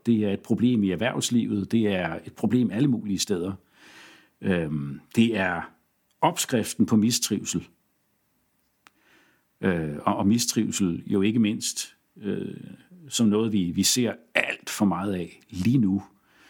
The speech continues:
når vi kigger rundt i, øh, vi kigger rundt i verden.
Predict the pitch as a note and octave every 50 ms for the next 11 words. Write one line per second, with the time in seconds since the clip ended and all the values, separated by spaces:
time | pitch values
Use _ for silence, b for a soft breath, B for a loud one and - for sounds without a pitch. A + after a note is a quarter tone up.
0 | b b b b b b b G2 F2+ F2+ F2 - - G#2+ G2+ A2 F2 F2+ F#2+ G2+
1 | - - - - F#2+ E2 D#2 D2 D2 C#2+ C#2 C2+ C2+ - - _ _ _ _ _
2 | _ _ _ _ _ B B B B B B B B B B B A2 - - C3
3 | A#2+ B2+ B2+ A#2 G#2 G#2 F#2+ G#2+ A#2+ C#3+ D#3 D3+ - -